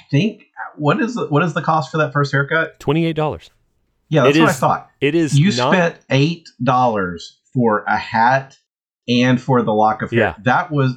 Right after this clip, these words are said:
Speaker 1: that is such an amazing deal.
Speaker 2: It is,
Speaker 1: It
Speaker 2: it's not just cheap for Disney. It is a legitimately good value.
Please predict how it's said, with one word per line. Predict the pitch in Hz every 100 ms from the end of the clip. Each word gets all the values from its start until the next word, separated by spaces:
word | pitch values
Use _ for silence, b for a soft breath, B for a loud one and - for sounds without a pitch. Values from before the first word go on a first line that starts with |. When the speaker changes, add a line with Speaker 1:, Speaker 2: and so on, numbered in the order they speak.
| -
Speaker 1:
that | 135 160
is | 143
such | - 131 131
an | 147
amazing | 104 98 98 101 110 117 127 123 123 _ _ _ 92
deal. | 104 104 82 62 -
Speaker 2:
It | - 131
is, | 143 117
Speaker 1:
It | 113
Speaker 2:
it's | 127 -
not | 117 110 110 160 180 - _ -
just | 117 113 113 113 - - - _ _ _ _ _ -
cheap | - - 113 -
for | - 98
Disney. | 95 95 90 73 67 _ _ -
It | 127
is | 143 131
a | 123
legitimately | 110 107 110 95 90 98 107 113 117 113 107 104
good | 95 95 98 92
value. | 87 87 87 90 73 57